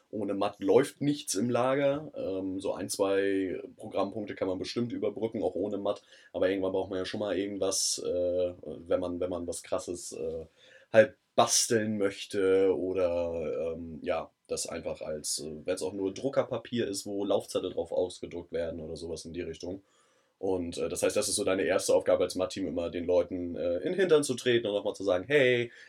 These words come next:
wir brauchen eure Mattlisten.“ Dann kommt dein Problem dazu, die Leute schreiben auf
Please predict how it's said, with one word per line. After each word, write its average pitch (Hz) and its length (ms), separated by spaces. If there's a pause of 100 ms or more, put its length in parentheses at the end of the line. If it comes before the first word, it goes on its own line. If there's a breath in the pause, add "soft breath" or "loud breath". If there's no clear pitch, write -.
(120)
wir - 100
brauchen 117 240
eure 104 180
Mattlisten.“ 160 720 (320)
Dann 117 200
kommt 117 220
dein 127 220
Problem 151 420
dazu, 156 460
die 117 80
Leute 113 300
schreiben 110 400
auf 107 420